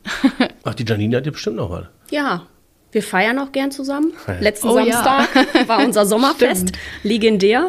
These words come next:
Speaker 3: Und an dieser Stelle auch nochmal herzlichen Dank an die Kollegen, die es ausgerichtet haben. War bestimmt eine Menge Arbeit und hat sich echt gelohnt. Da sind wir alle zusammengekommen. Und durch die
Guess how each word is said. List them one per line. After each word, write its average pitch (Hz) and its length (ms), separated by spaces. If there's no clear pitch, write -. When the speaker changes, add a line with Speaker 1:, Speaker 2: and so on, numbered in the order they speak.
Speaker 3:
Und 226 340
an 214 120
dieser 214 180
Stelle 208 260
auch 202 140
nochmal 202 240
herzlichen 208 420
Dank 196 200
an 196 120
die 202 60
Kollegen, 220 440
die 190 60
es 202 140
ausgerichtet 208 580
haben. 208 240
War 196 140
bestimmt 262 300
eine 196 100
Menge 214 320
Arbeit 214 420
und 196 140
hat 202 120
sich 202 260
echt - 180
gelohnt. 208 340
Da 190 80
sind 196 180
wir 196 140
alle 214 160
zusammengekommen. 202 960
Und 196 120
durch 202 140
die 214 100